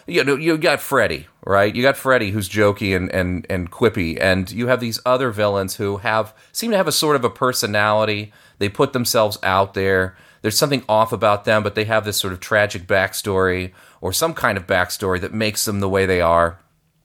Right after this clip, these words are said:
And eventually, even if for the first movie we don't get that, subsequent movies will paint that in for us. And we get a rounded out <laughs> kind of villain where, uh, if it's possible to have some sympathy, you know, for villains, sometimes,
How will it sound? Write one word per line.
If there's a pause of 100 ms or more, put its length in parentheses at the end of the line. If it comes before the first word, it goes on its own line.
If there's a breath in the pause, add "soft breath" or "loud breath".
(120)
And
eventually, (240 loud breath)
even
if
for
the
first
movie
we
don't
get
that,
subsequent
movies
will
paint
that
in
for
us. (360 loud breath)
And
we
get
a
rounded
out (280)
<laughs>
kind
of
villain (280 loud breath)
where, (340 loud breath)
uh,
if
it's
possible
to
have
some
sympathy,
you
know,
for
villains,
sometimes,